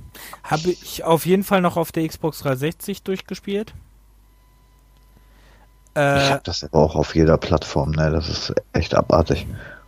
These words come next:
Speaker 2: <laughs>
Speaker 1: Ich hab das auch auf vielen, ne?
Speaker 2: Müssen wir denn da großartig was zu erzählen? Eigentlich kennt, müsstet ja auch jeder kennen, ne?
Speaker 1: Ja, aber man kann
Speaker 2: Ähm.
Speaker 1: sch-, zum Beispiel schon mal erwähnen, dass, äh, das Spiel ist, ähm,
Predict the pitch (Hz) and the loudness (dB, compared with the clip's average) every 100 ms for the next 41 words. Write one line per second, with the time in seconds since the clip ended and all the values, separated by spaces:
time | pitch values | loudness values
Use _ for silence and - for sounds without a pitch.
0 | - - - 147 - _ - 127 131 127 | 0 4 6 6 4 _ -12 -6 -6 -4
1 | 123 120 120 110 - 110 110 110 113 _ | -4 -2 -4 -6 -10 -10 -10 -12 -14 _
2 | - - - - - _ _ - - _ | -20 -20 -20 -20 -20 _ _ -20 -20 _
3 | _ _ - 101 95 95 110 - 98 98 | _ _ -2 4 6 6 6 4 4 6
4 | 95 98 113 107 98 98 104 110 95 87 | 4 4 0 4 2 2 -2 -2 0 0
5 | 87 - 98 131 - 98 117 - 110 113 | -2 2 2 2 0 -2 -2 -4 -4 -2
6 | - 107 - 98 98 92 - 92 90 87 | -2 -4 0 2 4 4 2 2 4 4
7 | 107 90 80 90 120 127 127 135 147 151 | 2 2 4 4 2 -2 0 4 6 6
8 | 143 143 143 160 175 131 92 95 - _ | 2 0 -2 0 2 4 2 -2 -8 _
9 | - - 139 147 185 - 190 170 170 156 | -12 -4 2 6 4 2 -4 0 2 2
10 | 143 131 131 147 180 180 143 135 - - | 0 -2 0 0 0 0 0 -2 -4 -10
11 | 127 127 127 - 123 - - - 135 160 | -8 -4 -6 -6 -8 -8 -12 -6 -2 -2
12 | 180 165 - - 131 135 127 120 | -4 -8 -8 -10 -8 -4 -4 -4